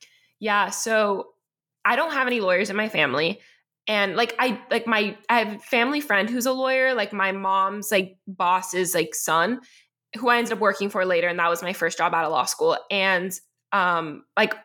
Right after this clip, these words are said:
my dad has a lot of attorney friends through his job. He works in commercial banking and, like, loan workouts, and so he works with a lot of bankruptcy and, like,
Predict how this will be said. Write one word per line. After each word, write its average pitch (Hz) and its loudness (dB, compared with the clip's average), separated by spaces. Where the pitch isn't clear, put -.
my 202 0
dad 190 2
has 196 0
a 185 -10
lot 185 0
of 185 2
attorney 175 -2
friends 165 0
through 175 0
his 180 -2
job. 196 2
He 202 -6
works 156 2
in - -8
commercial 165 -4
banking 202 0
and, 165 0
like, 147 -2
loan 208 0
workouts, 202 0
and 165 -8
so 220 -6
he 269 2
works 285 0
with 254 -6
a 247 2
lot 226 4
of 190 -6
bankruptcy 180 0
and, 160 2
like, 143 -6